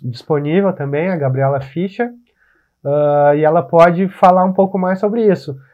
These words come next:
Mas, assim, questão de estudo sobre mecanismo elástico pra membro superior, eh, eu desconheço. Ah,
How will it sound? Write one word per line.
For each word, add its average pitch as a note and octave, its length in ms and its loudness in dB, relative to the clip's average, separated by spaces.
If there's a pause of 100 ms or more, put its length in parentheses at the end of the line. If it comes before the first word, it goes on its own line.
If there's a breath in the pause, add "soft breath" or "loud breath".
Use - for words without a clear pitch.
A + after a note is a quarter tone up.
(140 soft breath)
Mas, D3 200 -2
assim, D#3+ 220 -6
questão F3 400 -2
de F#3+ 100 -2
estudo G3 520 -4
sobre E3 320 -6
mecanismo E3 640 -4
elástico D3+ 600 2
pra D#3 200 -4
membro E3+ 340 -4
superior, D#3 680 -2 (600)
eh, C#3+ 360 0
eu D#3+ 220 4
desconheço. F#3+ 1040 -4 (1000)
Ah, C#3+ 640 0